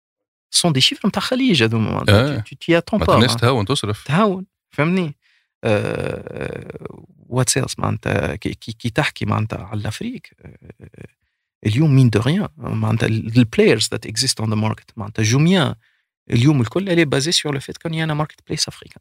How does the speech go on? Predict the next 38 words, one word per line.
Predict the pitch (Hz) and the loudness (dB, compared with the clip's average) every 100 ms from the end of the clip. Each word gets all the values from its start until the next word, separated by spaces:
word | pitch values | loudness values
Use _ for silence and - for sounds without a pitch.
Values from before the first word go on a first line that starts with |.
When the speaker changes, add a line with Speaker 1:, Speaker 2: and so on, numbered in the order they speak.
| - | -2
Speaker 2:
Oui. | 92 98 - _ _ _ 127 | 2 2 0 _ _ _ -4
Speaker 1:
فهمني؟ | 147 147 - _ _ _ _ _ | -2 -4 -8 _ _ _ _ _
و | 139 | 2
le | 165 | 4
fait | 330 - | 2 2
que | 180 135 | 0 2
c'est | - 120 | 0 -2
difficile, | 123 110 - 131 - 139 _ _ - | -4 -2 -2 -2 -4 -8 _ _ -6
c'est | 117 | -4
difficile, | 123 - 123 139 127 - - | -4 -4 -2 0 0 -2 -14
اليوم, | 117 131 151 147 135 | 0 4 4 4 2
l'accès | 110 110 - | 0 0 -2
au | 110 | -2
produit, | - 107 110 95 | 0 0 0 0
ou | |
c'est | - 123 | 0 -2
difficile, | 143 143 - | -2 -2 0
العباد | 143 127 139 120 | 0 0 0 -2
باش | 113 | -2
تدخل, | - 185 - 123 _ _ _ | -2 -4 -6 -12 _ _ _
c'est | - - | -18 -12
un | 202 | -10
marché | 196 - - | -8 -10 -10
vierge. | 143 139 120 - - _ | -4 -2 -2 -8 -14 _
عندك | - 190 - | -4 -4 -6
فيه | 165 147 | -12 -10
où | 131 | -10
tu | - - | -14 -6
t'installes. | 120 110 - - - _ _ _ - | -2 -2 -2 -6 -12 _ _ _ -8
والمين | 151 175 190 196 214 | -2 0 4 4 6
ماشي | 190 - | 4 2
السدرة | - 202 165 | 0 -2 -4
زيتونة | 156 151 160 | -4 -4 -2
ولا | 139 127 | 0 0
بيا. | 117 | 0
نحنا | 131 196 170 | 2 2 0
أولى | 151 170 131 | 0 0 0
بالأفريك | 113 120 120 - 208 - | 0 -2 -2 -4 -6 -8